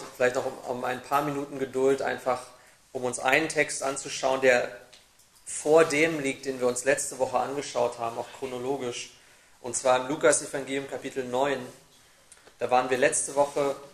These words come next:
äh, waren wir schon ganz am Ende des Kapitels. Diese Woche sind wir ganz am Anfang des Kapitels. Das hat den Hintergrund, dass sich einfach, ähm, in den letzten Tagen auch, ja,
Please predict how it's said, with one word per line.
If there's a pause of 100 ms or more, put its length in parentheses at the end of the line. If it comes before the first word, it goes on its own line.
(400)
äh,
waren
wir
schon (160)
ganz
am
Ende
des
Kapitels.
Diese
Woche
sind
wir
ganz
am
Anfang
des
Kapitels. (680)
Das
hat
den
Hintergrund,
dass
sich
einfach, (480)
ähm, (140)
in
den
letzten
Tagen
auch, (1080)
ja,